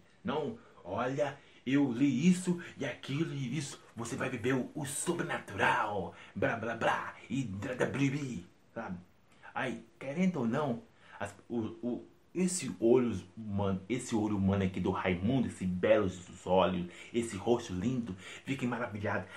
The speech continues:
Aí você, aí nós vibra, realmente, ó, ele conseguiu, eu também posso conseguir, sabe? Entende? Então, aí vo-, aí quando você colar, vai, "Cara, se ele conseguir, eu também posso conseguir."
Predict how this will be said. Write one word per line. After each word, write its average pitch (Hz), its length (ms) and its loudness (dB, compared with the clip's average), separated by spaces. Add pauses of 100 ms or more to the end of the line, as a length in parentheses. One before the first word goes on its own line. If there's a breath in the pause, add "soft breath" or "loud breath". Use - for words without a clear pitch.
(100)
Aí 113 140 4
você, 110 340 -2 (180 loud breath)
aí 104 120 2
nós 117 220 2
vibra, 101 560 0 (140 loud breath)
realmente, 107 560 2
ó, 117 100 0 (200 loud breath)
ele 120 180 2
conseguiu, 117 920 -2 (320)
eu 123 140 0
também 117 280 2
posso - 240 -6
conseguir, 104 720 -4 (180)
sabe? 98 760 -4 (360)
Entende? 110 440 -4 (1160)
Então, 170 300 -4
aí 135 160 -2
vo-, - 200 -10 (400)
aí 139 160 -4
quando 208 300 4
você 160 360 2
colar, 139 460 0 (320 soft breath)
vai, 95 140 -2
"Cara, 95 460 -2
se - 100 -10
ele 92 80 -2
conseguir, 98 300 -4
eu 95 60 -6
também 113 160 -2
posso - 200 -10
conseguir." 117 560 -2